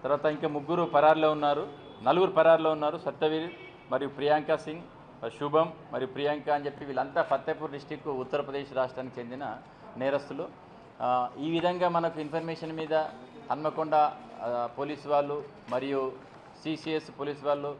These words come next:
అంటే హన్మకొండ మా ఇన్స్‌పెక్టరు, ఓ, సతీష్ మరియు స-, ఇంకో ఎస్ఐ సతీష్, తర్వాత సీసీఎస్ ఇన్స్‌పెక్టర్, ఆ, రాంబాబు, ఆ, సారీ అబ్బయ్య, ఆ, వీళ్ళ సిబ్బంది అందరు కలిసి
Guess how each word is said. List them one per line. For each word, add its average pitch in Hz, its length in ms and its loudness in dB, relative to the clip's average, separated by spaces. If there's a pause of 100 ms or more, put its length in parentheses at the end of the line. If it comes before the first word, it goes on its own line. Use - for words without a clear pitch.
(300)
అంటే 123 140 -4
హన్మకొండ 143 440 -2
మా 135 120 0
ఇన్స్‌పెక్టరు, 139 640 -6 (400)
ఓ, 110 340 -4 (1500)
సతీష్ 139 400 -2
మరియు 135 340 2
స-, 117 100 -6
ఇంకో 131 460 -2
ఎస్ఐ 120 340 -2
సతీష్, 135 680 -6
తర్వాత 131 520 2
సీసీఎస్ 147 420 -6
ఇన్స్‌పెక్టర్, 135 640 -4 (680)
ఆ, 107 160 -8
రాంబాబు, 143 560 6 (680)
ఆ, 110 220 -6
సారీ 135 280 6
అబ్బయ్య, 151 540 4 (500)
ఆ, 110 60 -4
వీళ్ళ 143 320 0
సిబ్బంది 151 400 0
అందరు 151 240 2
కలిసి 156 440 -4